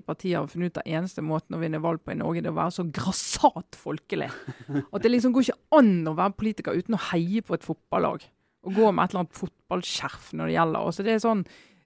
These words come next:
Speaker 1: det er ingen av de som snakker om hva bøker de leser, eller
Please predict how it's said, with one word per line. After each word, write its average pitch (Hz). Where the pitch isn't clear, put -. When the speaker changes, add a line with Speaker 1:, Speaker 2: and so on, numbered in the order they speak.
Speaker 1:
det 220
er 240
ingen 269
av 254
de 190
som 185
snakker 208
om 262
hva 254
bøker 196
de 160
leser, 160
eller 165